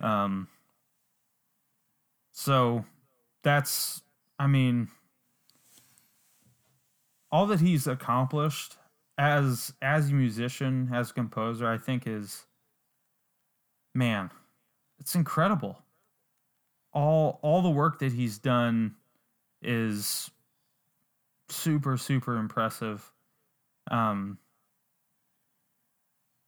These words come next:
Speaker 2: there's, you know, there, there, like we said in the beginning, there's other,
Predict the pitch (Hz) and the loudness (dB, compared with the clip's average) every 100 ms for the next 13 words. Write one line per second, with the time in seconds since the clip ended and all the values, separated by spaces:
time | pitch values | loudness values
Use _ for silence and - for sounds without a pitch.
0 | _ _ _ _ _ _ _ _ _ _ | _ _ _ _ _ _ _ _ _ _
1 | _ _ _ _ _ _ _ 160 156 156 | _ _ _ _ _ _ _ 2 4 4
2 | 139 - - - - 165 135 120 123 120 | 2 0 -2 -6 -2 2 2 2 0 2
3 | 135 135 131 127 110 135 139 139 139 147 | 4 4 4 0 -2 -2 0 0 0 -2
4 | 143 147 - 143 131 120 120 123 123 117 | -4 -6 -6 -6 -6 -6 -4 -4 -4 -4
5 | 113 101 131 127 127 123 113 | -4 -2 -2 0 0 0 -2